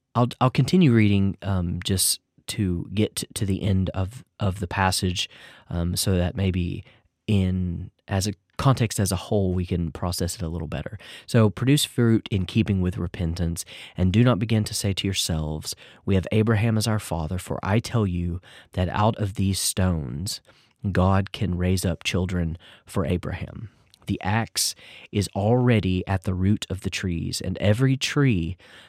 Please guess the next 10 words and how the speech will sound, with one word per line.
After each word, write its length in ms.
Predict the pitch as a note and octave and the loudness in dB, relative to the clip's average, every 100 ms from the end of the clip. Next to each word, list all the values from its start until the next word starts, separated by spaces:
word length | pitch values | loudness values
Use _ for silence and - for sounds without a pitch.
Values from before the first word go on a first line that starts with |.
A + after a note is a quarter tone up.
| _ | _
that 260 | G2+ D#2+ | 2 2
does 260 | F#2+ G2+ A#2 | 2 4 4
not 280 | A#2+ A2+ - | 2 2 -2
produce 500 | - G#2 G2 F#2 - | -2 2 2 2 0
good 240 | F#2+ F2 | 0 -2
fruit 640 | - - G#2+ F#2 C#2+ - - _ _ _ | -4 -4 0 2 0 -8 -18 _ _ _
will 100 | F#2 | 0
be 140 | F#2 | 0
cut 300 | E2+ - G#2 | -2 -2 -2
down 480 | G#2 F2 E2 D#2+ F2 | 0 0 0 -4 -6